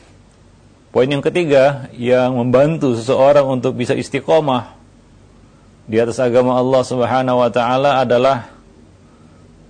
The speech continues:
bersegera menaati Allah. Maksudnya di sini adalah kita harus memupuk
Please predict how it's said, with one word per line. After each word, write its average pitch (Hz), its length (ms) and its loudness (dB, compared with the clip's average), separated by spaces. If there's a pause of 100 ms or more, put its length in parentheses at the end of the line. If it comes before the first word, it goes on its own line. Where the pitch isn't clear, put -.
(480)
bersegera 135 800 0 (1400)
menaati 139 480 -2
Allah. 139 480 0 (2250)
Maksudnya 143 320 -6
di 147 80 -6
sini 160 240 -4
adalah 147 640 -2 (1000)
kita 147 320 -2
harus 160 240 0
memupuk 151 640 -2